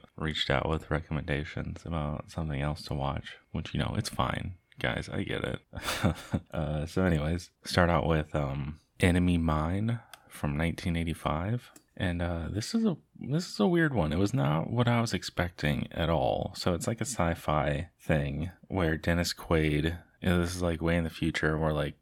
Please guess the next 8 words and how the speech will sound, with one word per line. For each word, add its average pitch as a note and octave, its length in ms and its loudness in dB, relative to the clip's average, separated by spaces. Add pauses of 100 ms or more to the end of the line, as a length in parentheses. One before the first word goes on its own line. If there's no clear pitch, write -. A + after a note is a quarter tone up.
(120)
colonizing D2+ 800 -2
other D2+ 520 0
galaxies, D2+ 580 0
and D2+ 120 0
there's, D2+ 200 -2
like, - 180 2 (100)
this E2 180 0
other D#2+ 480 2